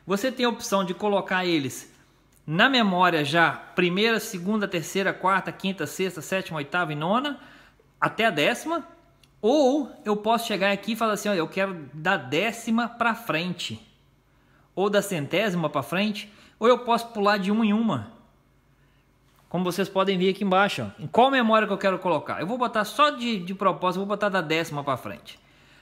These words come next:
Aí ele foi lá e já colocou, ó, onze, doze, treze, quatorze, quinze, dezesseis, dezessete, dezoito, dezenove, vinte.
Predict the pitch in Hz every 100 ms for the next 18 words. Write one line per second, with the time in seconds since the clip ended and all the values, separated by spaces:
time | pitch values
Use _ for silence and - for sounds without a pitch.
0 | - 165 220 220 196 208 214 214 226 220
1 | 190 143 113 180 240 233 190 190 190 185
2 | 180 185 180 165 185 165 156 190 170 160
3 | 170 160 156 165 151 151 143 151 220 220
4 | 208 202 -